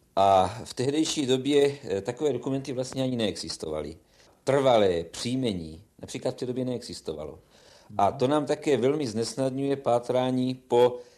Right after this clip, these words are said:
Komenského předcích a po Komenského rodině.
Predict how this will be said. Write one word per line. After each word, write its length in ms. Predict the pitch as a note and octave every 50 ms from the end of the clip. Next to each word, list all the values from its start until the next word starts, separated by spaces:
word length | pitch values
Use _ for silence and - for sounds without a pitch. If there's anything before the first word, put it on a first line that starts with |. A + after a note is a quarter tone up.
| _ _ -
Komenského 540 | - A2+ G#2+ B2 B2 - - - C#3 C3 A#2+
předcích 640 | - - G#2+ G2 - - - F#2+ G2 A#2+ C3 - -
a 60 | A2
po 120 | - A2
Komenského 600 | - A#2 A2 A#2 B2 A#2+ - - - B2+ A#2 A#2 A2
rodině. 440 | A2+ G#2+ A2 A2+ G2 E2+ D2 -